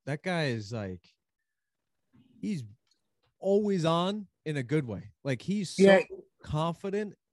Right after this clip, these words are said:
Speaker 1: and it, like, it just, like, spills out of his skin.
Speaker 2: Yeah, it's, you know, and it,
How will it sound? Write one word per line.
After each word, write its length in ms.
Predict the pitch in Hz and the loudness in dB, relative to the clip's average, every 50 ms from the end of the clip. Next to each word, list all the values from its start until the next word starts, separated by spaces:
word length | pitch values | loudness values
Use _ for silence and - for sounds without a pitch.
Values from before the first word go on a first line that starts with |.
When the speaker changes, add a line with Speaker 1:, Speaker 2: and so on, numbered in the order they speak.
| _ - | _ -8
Speaker 1:
and 120 | 160 143 143 | -6 -6 -4
it, 140 | 139 131 135 | -4 -6 -6
like, 240 | 135 123 117 - | -6 -6 -6 -6
it 60 | 127 113 | -8 -8
just, 200 | - 131 113 98 98 101 _ _ _ _ _ _ - | -8 -8 -8 -8 -12 -20 _ _ _ _ _ _ -18
like, 140 | 147 127 - _ _ _ _ - - - - - - | -18 -18 -18 _ _ _ _ -20 -20 -18 -18 -20 -20
spills 480 | - - - _ - 233 233 214 185 180 | -20 -20 -8 _ -2 0 0 0 0 0
out 140 | 180 175 | 0 0
of 60 | 165 139 | 0 0
his 120 | 131 - | -2 -4
skin. 260 | - - 147 120 95 90 - - _ _ _ _ _ _ _ _ _ _ _ _ _ _ - | -6 -6 -6 -6 -6 -8 -12 -18 _ _ _ _ _ _ _ _ _ _ _ _ _ _ 2
Speaker 2:
Yeah, 280 | 156 160 160 151 143 - - _ _ _ _ - | 4 4 4 4 2 0 -4 _ _ _ _ -2
it's, 320 | 196 190 - - - - _ _ _ _ _ _ _ _ _ | -2 -2 -2 -4 -16 -20 _ _ _ _ _ _ _ _ _
you 80 | - 175 | -2 2
know, 200 | 175 190 196 180 - | 4 4 4 4 2
and 80 | 175 175 | 2 2
it, 160 | 180 170 139 | 2 2 0